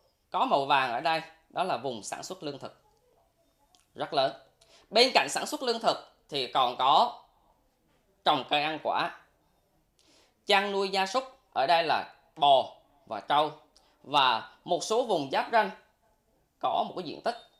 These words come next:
dùng để trồng rừng. Tiếp theo, đối với lại kinh tế biển thì các em thấy rằng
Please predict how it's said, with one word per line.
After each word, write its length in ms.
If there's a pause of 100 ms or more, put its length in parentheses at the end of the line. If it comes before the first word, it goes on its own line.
(120)
dùng 260
để 160
trồng 160
rừng. 160 (1080)
Tiếp 200
theo, 240 (380)
đối 200
với 140
lại 260 (160)
kinh 180
tế 120
biển 300
thì 80
các 120
em 120
thấy 160
rằng 220